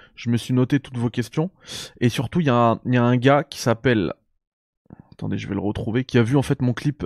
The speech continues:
parce que mon clip, il a pas mal tourné là sur, euh, G T sept V R. C'est, donc c'est Player Podcast qui me dit, « Nous sommes deux à avoir testé G T V R ici. » On a été déçus des graphismes. On se demande si on n'a pas loupé une option dans les paramètres. C'était franchement moins beau que sur la vidéo.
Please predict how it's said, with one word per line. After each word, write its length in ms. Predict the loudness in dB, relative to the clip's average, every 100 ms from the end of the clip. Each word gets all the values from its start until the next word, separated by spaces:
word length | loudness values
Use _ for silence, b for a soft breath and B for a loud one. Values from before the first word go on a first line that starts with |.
| -8
parce 120 | -8
que 80 | -2
mon 140 | 0 0
clip, 220 | 0 2
il 60 |
a 40 | 2
pas 140 | 4
mal 140 | 2 0
tourné 280 | 0 0
là 100 | 0
sur, 340 | -4 -6 -2 -2
euh, 40 |
G 160 | -2 -4
T 80 | -4
sept 220 | -4 0
V 160 | 2
R. 120 | 0 -4 B B B B B -16
C'est, 160 | -2
donc 120 | 0
c'est 160 | 2 4
Player 320 | 4 6 6 4
Podcast 580 | 2 2 2 0 -2 -20 _ _ b b b b -14
qui 220 | 0 4
me 160 | 4
dit, « 280 | 4 2 0 -4
Nous 180 | 2 2
sommes 300 | 4 4 4
deux 220 | 4 6
à 100 | 6
avoir 260 | 6 4 2
testé 380 | -2 -2 0 0
G 240 | 2 0
T 160 | 2 0
V 280 | 4 4 4
R 80 |
ici. » 360 | 0 -2 -4 -6 _ _ _ b b _ 2
On 60 |
a 80 | 4
été 180 | 4 4
déçus 280 | 2 0 -2
des 100 | 0
graphismes. 540 | 0 -2 -6 -6 -8 b b -12
On 80 | -6
se 140 | -2
demande 280 | 2 2 2
si 100 | 2
on 60 |
n'a 120 | 2 4
pas 140 | 4
loupé 360 | 4 2 2 2
une 140 | 2
option 300 | 0 -2 0
dans 80 | 2
les 100 | 2
paramètres. 520 | 2 2 0 -4 -16
C'était 200 | -10 -10
franchement 380 | -4 -2 2 2
moins 200 | 4 4
beau 140 | 2
que 80 | 0
sur 100 | 2
la 80 | 2
vidéo. 360 | 4 2 2